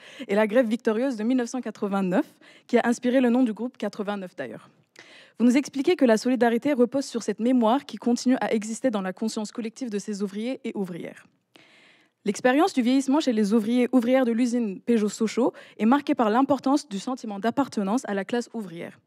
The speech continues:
Elle se traduit aussi par des façons de faire et des façons d'être spécifiques au monde ouvrier, comme par exemple la bricole que vous mettez en lien avec la pinaille.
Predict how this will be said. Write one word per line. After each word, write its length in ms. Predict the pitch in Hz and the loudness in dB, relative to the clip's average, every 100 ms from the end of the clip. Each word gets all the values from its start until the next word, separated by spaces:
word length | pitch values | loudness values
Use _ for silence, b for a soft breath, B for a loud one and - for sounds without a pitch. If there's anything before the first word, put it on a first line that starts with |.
| _ B B B | _ B B B
Elle 100 | 220 | 0
se 100 | 262 | 0
traduit 320 | - 277 277 | 2 2 4
aussi 280 | 302 302 330 | 2 0 0
par 140 | 262 | -2
des 100 | 220 | -2
façons 320 | 220 254 277 294 | -2 -2 -2 -4
de 80 | |
faire 240 | 247 226 254 | -4 -6 -6
et 60 | 214 | -4
des 100 | 190 | -2
façons 360 | 240 247 269 | 0 2 2
d'être 240 | 226 202 - | 2 0 -6
spécifiques 540 | - 247 220 247 269 - | -10 -8 -6 -6 -6 -6
au 60 | 208 | -2
monde 260 | 208 240 - | 2 0 0
ouvrier, 440 | - 262 220 202 220 | 2 2 2 -2 -2
comme 200 | 247 240 | -2 -4
par 120 | 220 | -6
exemple 260 | 208 226 214 | -8 -6 -6
la 60 | |
bricole 500 | 196 214 214 226 269 | -6 -8 -4 -2 -2
que 80 | 240 | -4
vous 100 | 196 | -4
mettez 200 | 202 208 | -2 -2
en 100 | 202 | -2
lien 180 | 196 208 | -2 -2
avec 240 | 208 196 | -2 -4
la 100 | 196 | -4
pinaille. 360 | 180 180 165 269 | -8 -8 -14 -16